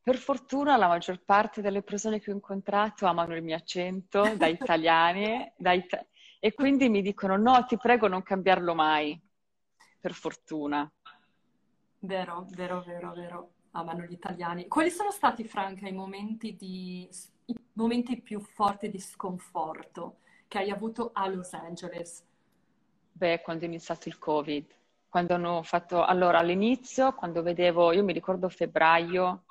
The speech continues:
Speaker 1: vedere in T V le immagini di, delle bare, di quello che stava succedendo in Italia era straziante. Dico: "Che,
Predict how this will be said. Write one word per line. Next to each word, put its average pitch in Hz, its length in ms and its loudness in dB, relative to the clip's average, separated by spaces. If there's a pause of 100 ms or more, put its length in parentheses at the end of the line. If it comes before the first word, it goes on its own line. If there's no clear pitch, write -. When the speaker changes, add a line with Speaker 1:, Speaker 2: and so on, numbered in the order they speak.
(1080)
Speaker 1:
vedere 185 400 4
in 180 160 0
T 180 180 -2
V 170 640 2
le 175 120 -6
immagini 160 600 0
di, 151 520 -2 (340)
delle 156 380 -8
bare, 147 480 2
di - 120 -10
quello 160 200 -6
che - 100 -14
stava 156 220 -2
succedendo 165 540 -6
in 160 60 -6
Italia 170 320 0
era 156 100 2
straziante. - 640 -4
Dico: 160 160 -14
"Che, - 140 -20